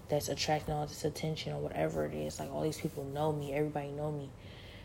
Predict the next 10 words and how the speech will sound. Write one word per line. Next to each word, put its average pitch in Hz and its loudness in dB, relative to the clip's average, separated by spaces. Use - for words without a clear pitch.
And 160 4
it's 151 2
like, 147 2
I'm 170 0
like, 151 -2
you 185 6
know, 170 6
"What 190 10
is 190 8
this?" - 4